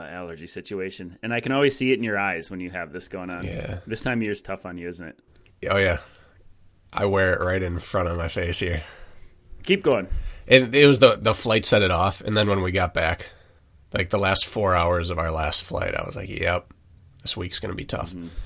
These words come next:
Speaker 2: Anyway, so we stayed our first three days in Stockholm, and there was no snow on the ground. It was in the f-, high thirties, low forties every day. And it was beautiful,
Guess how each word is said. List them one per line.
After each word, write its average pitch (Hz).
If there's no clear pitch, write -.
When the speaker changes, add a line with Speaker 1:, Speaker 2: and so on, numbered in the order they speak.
Speaker 2:
Anyway, 110
so 135
we 135
stayed 135
our 120
first 127
three 120
days 107
in 98
Stockholm, 95
and 101
there 98
was 98
no 98
snow 92
on 87
the 87
ground. -
It 110
was 107
in 101
the 80
f-, -
high 110
thirties, 98
low 90
forties 87
every 92
day. 87
And 85
it 85
was 87
beautiful, 92